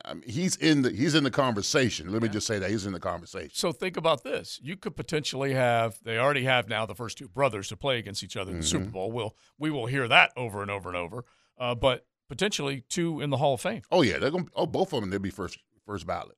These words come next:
Speaker 2: Yeah.
Speaker 1: Absolutely should be.
Speaker 2: Yeah, so you don't have any question
Speaker 1: But, you
Speaker 2: with
Speaker 1: know, a
Speaker 2: Jason?
Speaker 1: lot, a lot, no, I know, no, no question with, just 'cause he's still,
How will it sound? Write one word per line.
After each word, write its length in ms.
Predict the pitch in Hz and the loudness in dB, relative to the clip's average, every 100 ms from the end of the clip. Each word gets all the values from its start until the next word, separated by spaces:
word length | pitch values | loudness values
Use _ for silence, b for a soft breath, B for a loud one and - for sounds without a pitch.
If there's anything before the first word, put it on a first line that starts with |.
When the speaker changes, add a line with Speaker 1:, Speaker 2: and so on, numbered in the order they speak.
| - | -6
Speaker 2:
Yeah. 80 | 127 | -4
Speaker 1:
Absolutely 420 | 123 101 113 - | -2 -2 -2 -4
should 240 | - 98 | -8 -8
be. 200 | 80 - _ | -12 -20 _
Speaker 2:
Yeah, 140 | 110 90 | -8 -4
so 160 | - | -2
you 80 | 143 | 2
don't 100 | 139 | 2
have 140 | 139 | 2
any 120 | 143 131 | 0 -2
question 220 | 143 160 | 2 4
Speaker 1:
But, 60 | |
you 20 | 180 | 6
Speaker 2:
with 220 | 123 117 | 8 8
Speaker 1:
know, 60 | |
a 100 | 117 101 | 8 6
Speaker 2:
Jason? 80 | 117 | 2
Speaker 1:
lot, 200 | 117 78 | 2 -2
a 80 | 69 | -12
lot, 160 | 104 | -8
no, 100 | 127 | -2
I 120 | 107 | 2
know, 200 | 104 110 90 | 2 2 2
no, 120 | 98 | 0
no 160 | 104 | 0
question 320 | 104 101 82 76 | 0 0 -2 -8
with, 100 | 57 78 76 | -12 -16 -18
just 200 | 80 - | -18 -16
'cause 100 | 78 | -6
he's 180 | 107 131 | -2 -2
still, 280 | - 127 | 2 2